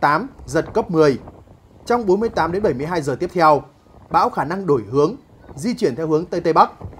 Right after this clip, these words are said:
mỗi giờ đi được từ mười đến mười lăm ki-lô-mét. Do tác động của áp thấp nhiệt đới, từ sáng mười bảy tháng chín, vùng biển phía đông của khu vực Bắc Biển Đông, mưa rào và dông mạnh, gió mạnh cấp bảy, tức là từ năm mươi đến sáu mươi mốt ki-lô-mét một giờ, giật cấp chín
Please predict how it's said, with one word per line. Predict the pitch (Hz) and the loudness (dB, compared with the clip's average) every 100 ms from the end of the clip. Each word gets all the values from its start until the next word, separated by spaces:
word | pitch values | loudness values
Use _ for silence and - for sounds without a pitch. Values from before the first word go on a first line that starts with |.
| - | -10
mỗi | 143 220 | -2 0
giờ | 202 | 2
đi | 185 196 | 0 0
được | 170 - | -2 -2
từ | 147 | -2
mười | 147 | 0
đến | 139 180 | 0 0
mười | 147 | -2
lăm | 160 151 | -2 0
ki-lô-mét. | 156 147 190 - _ - - - _ _ _ | 0 2 0 -2 _ -20 -20 -20 _ _ _
Do | 143 220 | -2 0
tác | 254 | 2
động | 240 170 | 0 0
của | 170 | 0
áp | |
thấp | 208 233 | 0 0
nhiệt | 160 | 0
đới, | 147 151 214 - _ _ | 4 4 2 -6 _ _
từ | 180 | 2
sáng | 175 170 196 | 2 0 0
mười | 214 | 0
bảy | 156 | 0
tháng | 120 151 | -2 -6
chín, | 151 160 220 - _ _ - | 0 0 0 -10 _ _ -2
vùng | 147 185 | 0 2
biển | 165 151 - | 4 2 0
phía | 147 | 2
đông | 196 196 - _ _ | 2 2 -4 _ _
của | 160 | -4
khu | - 190 | -4 -2
vực | 180 - | -2 0
Bắc | 220 | -2
Biển | 165 123 | -2 2
Đông, | 165 151 - _ _ _ | 2 2 -8 _ _ _
mưa | 170 233 | -2 0
rào | 170 170 | 2 0
và | 147 | 0
dông | 139 190 | -2 0
mạnh, | 170 165 - _ _ _ | 0 -2 -4 _ _ _
gió | 131 160 | -4 -2
mạnh | 214 202 | -2 -6
cấp | 240 190 | -8 -2
bảy, | 170 123 - _ _ _ _ _ - | 0 -2 -6 _ _ _ _ _ -6
tức | 262 | -2
là | 214 | 2
từ | 190 | 2
năm | 190 202 | 0 2
mươi | 202 | 2
đến | 170 165 | 2 -2
sáu | 165 | -4
mươi | 170 | -2
mốt | 190 208 | -4 -2
ki-lô-mét | 165 165 208 | -2 -2 -4
một | 139 | 0
giờ, | 147 139 117 - _ - | 2 2 -2 -12 _ -4
giật | 160 - | -4 -2
cấp | 233 220 | -4 -2
chín | 170 160 | 0 0